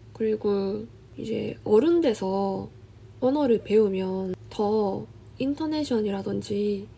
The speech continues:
발음을 일본인처럼 그렇게 쓰기가 정말 어렵거든요. 물론 되는 사람이 있어. 나는 솔직히 그런 사람이 유튜브를 많이 한다고 생각하거든.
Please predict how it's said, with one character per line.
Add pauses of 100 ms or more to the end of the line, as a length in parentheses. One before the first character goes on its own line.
(560)
발
음
을
일
본
인
처
럼 (760)
그
렇
게
쓰
기
가
정
말
어
렵
거
든
요.
물
론
되
는
사
람
이
있 (160)
어. (320)
나
는
솔
직
히
그
런
사
람
이
유
튜
브
를
많
이
한
다
고
생
각
하
거
든.